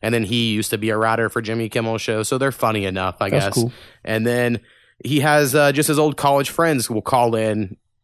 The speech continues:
Speaker 1: at times and he'll keep it going. And then he has, like, real famous celebrities. So, you know, listen to John C. Reilly on the podcast recently, or,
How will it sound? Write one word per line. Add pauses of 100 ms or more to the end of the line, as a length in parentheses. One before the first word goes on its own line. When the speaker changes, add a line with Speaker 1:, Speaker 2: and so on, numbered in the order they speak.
(360)
Speaker 1:
at
times
and
he'll
keep
it
going.
And
then
he
has,
like,
real
famous
celebrities.
So, (320)
you
know,
listen
to
John
C.
Reilly
on
the
podcast (120)
recently,
or,